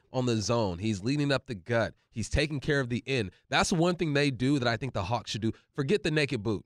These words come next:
The naked boot is not working. Block that back in and just give Russell more time to throw the football because he's booting and they're, they're banking on that end, flying down the hill and biting on the play fake. And it's just not happening for some reason.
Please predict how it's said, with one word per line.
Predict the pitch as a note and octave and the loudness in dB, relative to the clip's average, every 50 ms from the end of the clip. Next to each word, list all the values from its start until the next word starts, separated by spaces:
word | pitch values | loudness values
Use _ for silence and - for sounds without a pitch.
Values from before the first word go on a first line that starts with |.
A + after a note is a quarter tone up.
| _ _ _ _ _ | _ _ _ _ _
The | G2+ A2+ | -2 0
naked | B2+ D#3 F#3 F3 D#3+ C3 | 2 2 2 0 -2 0
boot | C3 C#3+ C3+ | 0 0 2
is | B2 G2+ | 0 -2
not | G#2 A2+ G#2+ F#2+ F2+ | -2 -6 -8 -8 -8
working. | G2 G2+ F#2+ F#2 _ D2 D2+ _ _ _ _ _ _ _ _ _ _ _ _ _ _ _ _ - A#2 | -8 -8 -8 -8 _ -18 -20 _ _ _ _ _ _ _ _ _ _ _ _ _ _ _ _ -14 -6
Block | F#2+ A#2 C3+ E3 F#3+ - - | 0 2 2 2 2 0 0
that | F3+ F3 E3+ D#3+ | 0 2 2 2
back | E3+ E3 D#3+ C#3+ B2 | 4 2 2 2 2
in | D#3+ F3 E3+ D#3 D3 | 2 2 2 2 2
and | C#3+ C#3+ C#3 | 0 0 0
just | C3 C3+ A#2 A2 | 2 0 2 2
give | D3 D3 B2+ | 2 2 4
Russell | D3 C#3+ C#3 - D#3+ | 2 2 2 2 2
more | C3+ C3+ C3 B2+ | 0 2 0 0
time | B2 - C3 C3 B2+ | 0 0 -2 -2 -2
to | B2 | -2
throw | - B2 A#2+ | -2 -2 -2
the | A#2 | -2
football | A2 - C#3+ D3 A2+ G#2+ G2+ G2+ | -4 -4 -4 -4 -2 -2 -2 -2
because | G2 G2+ - A#2 G#2 F#2+ | -2 -2 -2 -2 -2 0
he's | C3+ D3+ C#3 | 0 -2 -2
booting | A2 - C3 D3 C3+ C3 C#3+ C3+ C3 - _ _ _ | 0 2 2 2 2 0 -2 -4 -6 -6 _ _ _
and | - A2 A2 A2+ | -4 -2 0 2
they're, | A#2 A2 G#2 - _ | 0 0 -2 -6 _
they're | - A#2+ A2 | -4 -4 -2
banking | F2+ E2+ B2 B2+ C#3+ C#3 - C3+ C3 | -2 0 0 0 2 2 0 0 2
on | C3 C3 B2+ | 2 2 2
that | B2+ B2 B2 - | 2 0 0 -2
end, | - B2 B2+ B2+ B2 A#2 | -4 -6 -6 -4 -6 -6
flying | _ - B2 B2+ C3 C3 C3 B2+ | _ -4 -2 0 0 2 2 2
down | A2+ B2 B2 B2 A#2+ A#2+ | 0 0 0 -2 -2 -4
the | A2+ | -4
hill | A#2 B2 A#2+ B2 A#2+ | -4 -2 -2 -2 -2
and | A2+ G#2+ G#2+ E2+ | -2 -4 -4 -2
biting | A#2 A#2 B2+ B2 - B2 | -2 -2 -2 -2 -2 -4
on | A#2 A#2 | -4 -4
the | A#2 G#2+ | -4 -6
play | - - B2 A#2+ | -6 -6 -4 -4
fake. | A#2+ - B2 A#2+ A2+ - _ _ _ - | -4 -2 -4 -4 -4 -6 _ _ _ -6
And | C#3 D3 | -2 0
it's | C#3+ B2 | 0 2
just | C3 F3+ F3 - | 2 0 0 0
not | - C#3 C3 B2+ | -2 -2 -2 0
happening | B2+ C3+ C3+ C3 B2 A#2 | 2 2 0 0 -2 -6
for | G#2+ A2+ A2 | -8 -6 -4
some | - B2 A2+ A#2 | -2 -2 -2 0
reason. | B2+ C3+ A#2+ G2+ G2+ | 0 0 0 -2 -4